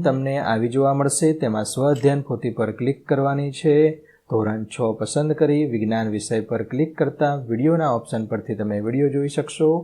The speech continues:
પી ડી એફના ઓપ્શન પરથી તમે પી ડી એફ સ્વરૂપે સોલ્યુશન મેળવી શકશો.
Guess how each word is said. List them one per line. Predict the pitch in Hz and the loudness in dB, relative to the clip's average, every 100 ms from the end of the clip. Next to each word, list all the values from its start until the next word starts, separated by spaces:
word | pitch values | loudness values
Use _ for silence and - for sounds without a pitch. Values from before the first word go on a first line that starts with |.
| - _ _ _ | -6 _ _ _
પી | - 147 | 0 4
ડી | 190 | 4
એફના | 180 170 143 113 | 4 2 0 -2
ઓપ્શન | - 160 170 | -2 -4 -4
પરથી | - 117 110 110 | -2 -2 -2 -4
તમે | 104 101 | -2 -2
પી | 101 | -2
ડી | 107 110 | -2 0
એફ | 110 - | -2 -4
સ્વરૂપે | 101 104 117 | -4 -2 -4
સોલ્યુશન | 117 104 101 107 160 202 - _ _ - | -4 -6 -6 -4 -2 -2 -6 _ _ -4
મેળવી | 110 104 98 95 | 0 2 0 -2
શકશો. | 98 - 113 | -6 -6 -6